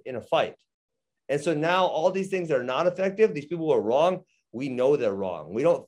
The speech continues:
think about them anymore. We don't give them any airtime. But these climate experts who are a hundred eighty degrees wrong, to your point, they're still the freaking experts somehow.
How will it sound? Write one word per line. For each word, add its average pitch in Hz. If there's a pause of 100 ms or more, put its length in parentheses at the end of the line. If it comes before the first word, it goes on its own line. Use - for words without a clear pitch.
think 139
about 104
them 98
anymore. 98
We 107
don't 160
give 147
them 143
any 120
airtime. 131 (320)
But 143
these 147
climate 208
experts 117 (100)
who 143
are 139
a 123
hundred 165
eighty 156
degrees 131
wrong, 196
to -
your 165
point, 113 (460)
they're 214
still 269
the 240
freaking 285
experts 285
somehow. 151